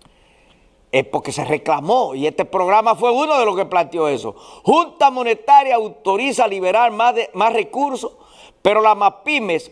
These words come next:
continúan reclamando. La entidad aprueba el monto total de recursos para dinamizar la economía, o sea, veinticinco mil millones de pesos más.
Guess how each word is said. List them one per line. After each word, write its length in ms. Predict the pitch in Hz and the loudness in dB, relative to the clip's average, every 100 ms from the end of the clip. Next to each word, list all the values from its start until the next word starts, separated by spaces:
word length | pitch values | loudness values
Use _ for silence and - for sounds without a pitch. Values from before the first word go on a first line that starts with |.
| - | -2
continúan 580 | 208 202 202 208 247 233 | -2 -2 -4 0 0 0
reclamando. 680 | 233 233 233 214 170 123 - _ _ _ _ | -2 -2 0 -2 -4 -10 -18 _ _ _ _
La 200 | - 185 | 2 4
entidad 440 | 208 208 208 247 262 | 2 -4 0 4 4
aprueba 760 | 247 240 269 277 247 240 - _ _ - | 2 -2 0 2 2 0 -2 _ _ -2
el 200 | 202 196 | -2 0
monto 380 | 233 262 262 | -2 0 -4
total 480 | 254 226 - 247 247 | -2 -6 0 0 2
de 120 | 226 | 2
recursos 560 | 214 214 214 277 214 233 | -2 -2 -4 -4 -2 -2
para 260 | - 202 196 | 0 0 -2
dinamizar 640 | 190 190 185 - 240 240 | -2 -4 -6 -2 0 0
la 220 | 220 202 | 2 0
economía, 760 | 180 - 240 233 202 180 147 131 | 0 -2 0 0 -2 -2 -2 -2
o 80 | 143 | -2
sea, 280 | 190 170 | 0 0
veinticinco 600 | 147 147 147 - 143 123 | -2 -6 -8 -10 -10 -6
mil 200 | 131 175 | -6 -4
millones 400 | 196 196 208 208 | -6 -4 -4 -2
de 100 | 208 | -4
pesos 340 | - 220 214 240 | -2 -6 -2 -2
más. 220 | 208 | -2